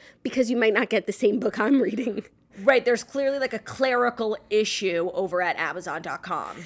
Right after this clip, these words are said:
Speaker 1: I really, really wonder if there is.
Speaker 2: Wait, let me, why don't you just Google it? Trophy
Speaker 1: Oh,
Speaker 2: Wife
Speaker 1: and l-
Speaker 2: book.
Speaker 1: Okay, and look at the description.
Speaker 2: Yeah, there's a sexy lady on it.
Speaker 1: Okay, what does it say the book's about?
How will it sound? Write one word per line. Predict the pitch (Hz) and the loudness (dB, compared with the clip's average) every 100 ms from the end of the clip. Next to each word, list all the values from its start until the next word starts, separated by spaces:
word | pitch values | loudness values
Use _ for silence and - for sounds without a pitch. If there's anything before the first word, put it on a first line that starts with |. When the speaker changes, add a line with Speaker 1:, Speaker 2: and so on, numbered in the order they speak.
| - - | -14 -4
Speaker 1:
I | 262 262 | 0 0
really, | 226 285 330 453 415 | -2 0 2 2 0
really | 233 214 220 220 240 | -4 2 4 4 -2
wonder | 220 208 202 196 202 - | -4 -2 -2 -4 -6 -8
if | 180 190 | -8 -4
there | 185 | -4
is. | 143 - 156 - - _ _ _ _ _ - | -4 -10 -12 -16 -18 _ _ _ _ _ 0
Speaker 2:
Wait, | 466 170 - | 0 0 -2
let | 254 | -4
me, | 302 220 | -2 -2
why | 302 | 0
don't | 453 | 0
you | 480 | 2
just | 427 - | 0 0
Google | 311 233 | 0 0
it? | - - | 0 -6
Trophy | - 220 240 - 359 466 370 | -4 -2 -2 -2 -2 2 4
Speaker 1:
Oh, | |
Speaker 2:
Wife | 196 185 220 | 6 4 2
Speaker 1:
and | 254 254 | 0 0
l- | |
Speaker 2:
book. | 202 160 233 - - | 0 0 0 -4 -4
Speaker 1:
Okay, | 226 214 180 | -2 0 -2
and | 226 | 0
look | 233 226 | 0 0
at | 220 | 0
the | |
description. | 208 202 196 175 - 269 | -2 -2 -6 -8 -4 2
Speaker 2:
Yeah, | 403 | 4
there's | 339 285 | 6 4
a | 269 | 4
sexy | - - 247 - 339 392 | 2 4 4 2 0 2
lady | 262 196 180 139 | 2 2 -2 -6
on | 95 | -6
it. | 87 226 269 | -8 -6 -2
Speaker 1:
Okay, | 233 220 | 0 0
what | 202 226 | 4 4
does | 240 | 4
it | 262 - | 2 0
say | 226 | 0
the | 202 | 2
book's | 190 - | -4 -4
about? | 190 - - | -6 -6 -12